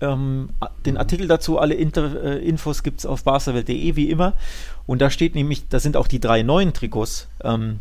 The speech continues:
Speaker 1: zu sehen, denn die werden ja wie immer geleakt.
Speaker 2: Mhm.
Speaker 1: Monatelang, teilweise ein Jahr vorher, eine Saison vorher werden die geleakt. Also es sind wohl voraussichtlich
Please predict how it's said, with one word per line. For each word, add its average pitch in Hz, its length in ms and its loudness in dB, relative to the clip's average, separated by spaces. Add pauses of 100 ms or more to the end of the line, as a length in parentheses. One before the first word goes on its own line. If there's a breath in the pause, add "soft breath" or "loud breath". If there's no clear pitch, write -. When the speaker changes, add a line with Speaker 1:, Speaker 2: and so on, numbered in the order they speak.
Speaker 1:
zu - 140 -2
sehen, 120 340 2 (180)
denn 120 240 4
die 117 120 -2
werden 120 260 6
ja 110 180 2 (120)
wie 117 120 0
immer 165 300 6
geleakt. 123 600 4 (680)
Speaker 2:
Mhm. 110 100 2
Speaker 1:
Monatelang, 131 640 6
teilweise 107 400 2
ein 107 80 -2
Jahr 117 200 2
vorher, 123 300 0
eine 113 140 -2
Saison 113 280 -2
vorher 113 360 0
werden 113 160 2
die 110 80 -2
geleakt. 120 420 -2 (400 loud breath)
Also 110 160 -2
es - 140 -2
sind 156 160 -2
wohl 131 100 0
voraussichtlich 123 880 0